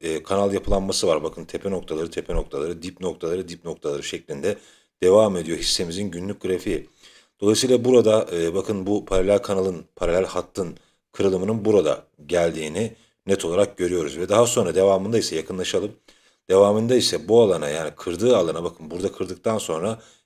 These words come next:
bir de retest yaparak aşağı doğru yeniden yöneldiğini görebiliyoruz. Yani aslında düşüş için...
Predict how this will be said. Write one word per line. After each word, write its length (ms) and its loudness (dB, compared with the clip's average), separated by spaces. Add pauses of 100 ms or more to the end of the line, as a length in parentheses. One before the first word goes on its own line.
(140)
bir 100 -4
de 100 4
retest 600 -2
yaparak 540 4 (460)
aşağı 420 2
doğru 140 -2
yeniden 520 0
yöneldiğini 460 -6
görebiliyoruz. 680 -6 (380)
Yani 140 0
aslında 360 -2
düşüş 300 -6
için... 320 -4